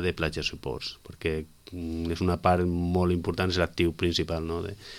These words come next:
de, de Sitges. I aquestes són, a grans trets, perquè estem també en el procés aquest, i també condicionat a, a, a la disponibilitat econòmica que tinguin del pressupost,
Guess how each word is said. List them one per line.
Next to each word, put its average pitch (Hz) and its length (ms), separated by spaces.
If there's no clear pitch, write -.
de, 85 200
de 82 100
Sitges. - 440
I - 120
aquestes 107 320
són, 104 300
a 98 100
grans 95 320
trets, 98 420
perquè 87 220
estem 85 300
també 90 320
en 90 80
el 85 100
procés 90 680
aquest, 85 420
i 85 200
també 90 600
condicionat 95 800
a, 90 100
a, 82 440
a 90 180
la 87 160
disponibilitat 90 580
econòmica 92 460
que 90 80
tinguin 90 240
del 85 100
pressupost, 95 480